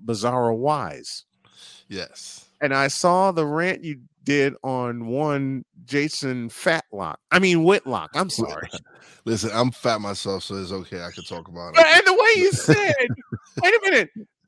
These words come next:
Speaker 1: The way you, the way you said, when you were just going in, I mean, just completely going off, when you said that fat, and then you paused, and then comes back, and then you come back and say, "Well, I'm fat, so I can talk about fat. I'm fat myself, so I can talk about fat people."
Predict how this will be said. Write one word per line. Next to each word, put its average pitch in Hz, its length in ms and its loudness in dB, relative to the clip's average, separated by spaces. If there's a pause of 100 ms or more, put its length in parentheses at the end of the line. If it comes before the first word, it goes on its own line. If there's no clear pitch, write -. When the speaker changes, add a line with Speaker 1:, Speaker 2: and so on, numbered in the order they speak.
(120)
Speaker 1:
The 277 120 4
way 269 360 4
you, 262 360 0
the 226 120 2
way 247 240 2
you 254 200 -2
said, 233 440 0
when 214 200 -2
you 262 140 -2
were 311 80 -2
just 220 300 -4
going 202 340 2
in, 170 420 -2 (260)
I 220 100 0
mean, 233 280 -2
just 226 240 -2
completely 277 540 -2
going 226 260 -2
off, 196 240 -2 (320)
when 247 200 -2
you 254 140 -4
said 214 340 -4
that 214 280 -2
fat, 214 400 2
and 185 160 -4
then 208 120 0
you 196 100 -4 (100)
paused, 214 680 2 (360)
and 226 120 0
then 220 140 2
comes 226 220 -2
back, 220 260 0
and 208 160 -4
then 247 100 -2
you 233 140 -6
come 233 160 -2
back 226 160 -2
and 220 100 -2
say, 196 220 -4 (320)
"Well, 107 140 -8
I'm 120 80 -8
fat, 127 320 -4
so 127 100 -14
I 113 60 -10
can 104 140 -14
talk 117 180 -4
about 107 240 -6
fat. 120 180 -2 (220)
I'm 110 200 -8
fat 98 200 -4
myself, 95 300 -6
so 123 100 -6
I 127 40 -6
can 113 100 -6
talk 135 180 0
about 113 240 -4
fat 120 240 -2
people." 107 340 -12